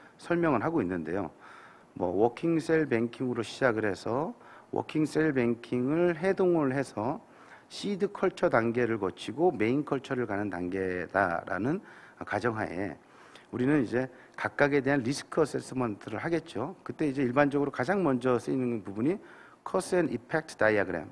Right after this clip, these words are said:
우리가 피쉬본이라고 하죠. 이러한 어골도를 많이들 하는데요. 즉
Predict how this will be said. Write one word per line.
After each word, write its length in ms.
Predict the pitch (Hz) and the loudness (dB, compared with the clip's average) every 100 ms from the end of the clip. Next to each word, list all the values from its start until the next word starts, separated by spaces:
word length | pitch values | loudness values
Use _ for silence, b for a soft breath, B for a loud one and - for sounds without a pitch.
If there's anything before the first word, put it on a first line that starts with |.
| - | -10
우리가 180 | 90 104 | -6 -6
피쉬본이라고 1000 | - 220 - 190 - 127 101 98 95 101 | -6 -6 -6 2 4 4 4 2 0 -2
하죠. 340 | 113 90 165 B B B B - | -4 -2 -4 B B B B -4
이러한 260 | 117 127 120 | 4 4 4
어골도를 880 | 120 165 165 170 139 135 123 107 - | 4 6 4 2 4 4 4 0 -2
많이들 340 | 95 98 104 | -2 -2 -2
하는데요. 420 | 117 113 87 92 82 | -2 -2 -2 -4 -2
즉 240 | - 127 | 0 0